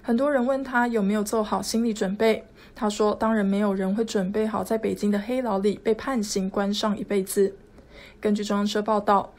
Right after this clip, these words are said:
黄之锋表示，六月三十号深夜十一点之后，香港就不再是香港了，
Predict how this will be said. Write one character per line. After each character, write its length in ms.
黄 160
之 100
锋 180
表 220
示， 480
六 140
月 100
三 220
十 120
号 220
深 260
夜 140
十 180
一 120
点 180
之 160
后， 340
香 200
港 240
就 160
不 280
再 180
是 140
香 260
港 180
了， 220